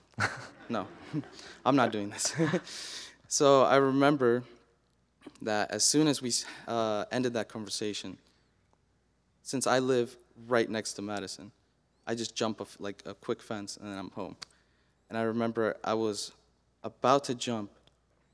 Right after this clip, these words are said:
the fence when I s-, hear someone call, I hear someone coming,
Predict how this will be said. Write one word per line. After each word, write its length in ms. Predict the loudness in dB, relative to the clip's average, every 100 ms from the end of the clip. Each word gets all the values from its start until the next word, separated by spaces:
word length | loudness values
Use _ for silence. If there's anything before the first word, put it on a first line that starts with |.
| _ -20
the 40 |
fence 520 | -14 -10 -10 -12 -16 -20 _ _ _ _ _
when 160 | -2 0
I 120 | 0
s-, 160 | 0 -6
hear 280 | 2 6 6
someone 300 | 4 -2 -2
call, 340 | 0 0 -2 -10 -16 -12 -8
I 60 |
hear 200 | -2 2
someone 240 | 2 0 0
coming, 400 | 2 2 2